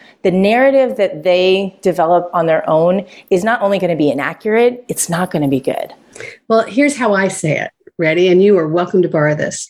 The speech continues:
Speaker 2: If we don't tell them, give them an explanation for what's really going on, what happens is they make up that they're lazy, crazy, or stupid.
Speaker 1: Yeah.
Speaker 2: And that's what they tell themselves. And I know this because I did this,
Speaker 1: Mm-hmm.
Speaker 2: right? And they're not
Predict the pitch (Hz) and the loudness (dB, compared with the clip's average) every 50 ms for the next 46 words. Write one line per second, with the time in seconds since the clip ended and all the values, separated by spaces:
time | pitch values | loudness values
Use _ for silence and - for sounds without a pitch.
0 | - 185 160 160 - - 214 240 220 233 226 214 214 202 - - - - - - | -6 -6 -6 -6 -2 0 0 0 0 2 2 2 2 2 0 -6 -14 -14 -8 -4
1 | 196 196 196 202 214 202 180 160 196 196 196 220 214 208 190 180 170 - - - | -2 -2 0 2 2 0 2 2 0 0 2 2 2 2 2 0 -2 -4 -8 -6
2 | - 180 175 165 160 156 - - 160 151 - 151 151 - 156 - - 160 165 175 | -2 -2 0 0 0 -2 0 -2 -2 0 0 -2 -2 -2 -4 -2 -2 0 0 2
3 | 180 175 180 170 180 190 196 190 156 147 147 160 160 160 160 _ _ - - - | 0 0 0 0 0 2 2 2 2 2 2 2 0 -2 -2 _ _ -20 -20 -20
4 | - _ - 170 151 - 214 214 208 214 233 208 196 - 175 151 - 175 170 175 | -18 _ -6 -6 -4 -4 -4 -4 -2 0 0 0 0 0 -4 -4 -2 0 2 2
5 | 175 180 180 - 175 143 147 - - 165 151 - 151 143 147 147 143 139 - 151 | 2 2 0 -2 -2 -4 -4 -4 -6 -6 -4 0 0 0 2 2 0 0 -2 -4
6 | 151 - 156 147 139 151 156 151 147 - - 185 151 - 175 165 - _ - _ | -4 -2 -2 -2 0 0 -2 -2 -2 -4 -6 -8 -8 -8 -10 -12 -12 _ -20 _
7 | _ _ _ - _ _ _ - 147 143 135 123 - - - - _ _ _ _ | _ _ _ -20 _ _ _ -6 -6 -6 -6 -8 -10 -16 -20 -20 _ _ _ _
8 | _ _ _ _ - 180 170 160 160 190 170 175 - - - 208 - 180 165 - | _ _ _ _ -2 -2 -2 -2 -2 -4 -6 -6 -8 -6 -4 -4 -2 -2 -4 -4
9 | - 170 156 151 147 - 151 - 160 156 156 - 170 151 151 160 156 170 175 185 | -4 -4 -4 -2 -2 -4 -4 -6 -6 -6 -4 0 0 2 2 2 4 4 4 4
10 | 196 202 196 170 165 - - 180 165 - 165 160 160 156 - - _ - 160 165 | 2 2 2 0 -2 -4 -4 -4 -4 -2 0 0 0 0 -4 -10 _ -10 -6 -4
11 | 160 156 269 330 349 - - - - - - - - - - - - _ _ _ | -2 0 0 0 0 -2 -6 -10 -8 -10 -8 -8 -6 -8 -8 -10 -14 _ _ _
12 | _ _ _ _ _ _ _ _ _ - 233 180 147 143 160 156 156 151 151 165 | _ _ _ _ _ _ _ _ _ -6 -4 -4 -2 -2 -4 -4 -4 -4 -4 -6
13 | 151 156 156 165 220 - - - _ _ - - - - _ _ _ - 202 190 | -6 -2 -2 0 -2 -2 -4 -12 _ _ -20 -20 -20 -20 _ _ _ -2 0 2
14 | 196 196 196 202 190 202 226 220 226 226 208 208 220 262 311 330 - | 4 4 4 2 2 2 2 2 4 4 4 2 2 0 0 -2 -6